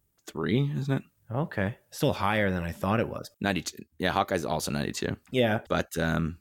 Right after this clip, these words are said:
Speaker 1: yeah, I remember that last episode in general of Captain Falcon and the Winter Man, which I do not like, was reviewed very poorly as well. Like, I think it was, like, a fifty something on Rotten Tomatoes for that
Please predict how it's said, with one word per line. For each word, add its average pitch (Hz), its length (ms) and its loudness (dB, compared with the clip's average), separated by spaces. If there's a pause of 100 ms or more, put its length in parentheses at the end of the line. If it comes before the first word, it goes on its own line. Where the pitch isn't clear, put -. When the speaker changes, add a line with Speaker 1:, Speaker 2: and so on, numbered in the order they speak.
(140)
Speaker 1:
yeah, 156 140 8
I 151 40 6
remember 160 300 4
that 156 180 4
last 123 340 2
episode 90 640 4 (180)
in 90 200 2
general 95 420 4
of 80 80 -4
Captain 85 300 -2
Falcon 82 280 -2
and 85 100 0
the 82 40 2
Winter 85 220 2
Man, 82 180 2
which 80 120 0
I 85 80 4
do 87 120 2
not 85 280 2
like, 80 320 -2
was 82 140 -4
reviewed 90 360 4
very 80 280 2
poorly 82 380 2
as 73 140 -2
well. 82 480 -2 (800)
Like, 82 100 -4
I - 20 -2
think 95 220 -2
it 87 120 -4
was, 82 240 2
like, 78 120 -4
a 82 60 -4
fifty - 440 -2
something 78 320 -2
on 80 100 0
Rotten 80 160 -2
Tomatoes 82 280 -6
for 80 80 -4
that 80 240 -2